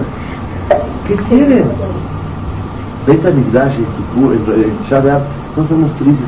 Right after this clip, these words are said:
¿qué te falta? Y todos dicen, "Inshallah que llega el Mashiach". No es cierto, no quieres Mashiach. Si llega Mashiach te estorba, porque tú estás ahorita construyendo,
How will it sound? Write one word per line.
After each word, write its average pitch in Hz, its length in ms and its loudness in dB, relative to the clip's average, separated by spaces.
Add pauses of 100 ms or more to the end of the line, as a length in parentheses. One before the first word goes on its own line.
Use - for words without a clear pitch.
(120)
¿qué 156 100 4 (120)
te 180 120 4
falta? 185 520 -2 (1600)
Y - 60 2
todos 185 220 6
dicen, 160 180 6
"Inshallah 285 580 4
que 240 80 2
llega 226 160 4
el 208 60 4
Mashiach". 165 440 2 (540)
No 139 60 2
es 143 140 0
cierto, 147 420 2
no 131 100 2 (100)
quieres 139 220 4
Mashiach. 127 400 -2 (1200)
Si 127 100 -4
llega 160 200 6
Mashiach 147 500 2
te 113 100 2
estorba, 123 520 -2 (880)
porque 120 220 2
tú 165 120 4
estás 160 140 4
ahorita 151 220 4
construyendo, 117 760 2